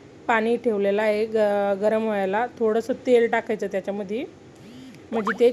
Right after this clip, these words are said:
चिपकलं नाही पाहिजे. आणि आता हे पाण्याला उकळी येऊ द्यायची थोडीशी, किंवा गरम पाणी झालं तरी बी चालेल. आणि हे सगळे पास्ता बनवून जे घेतले ना आपण,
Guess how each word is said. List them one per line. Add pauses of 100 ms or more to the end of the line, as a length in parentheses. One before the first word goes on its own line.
(140)
चिपकलं
नाही
पाहिजे. (3500)
आणि
आता
हे
पाण्याला
उकळी
येऊ
द्यायची
थोडीशी, (200)
किंवा
गरम
पाणी
झालं
तरी
बी
चालेल. (480)
आणि
हे
सगळे
पास्ता
बनवून
जे
घेतले
ना
आपण,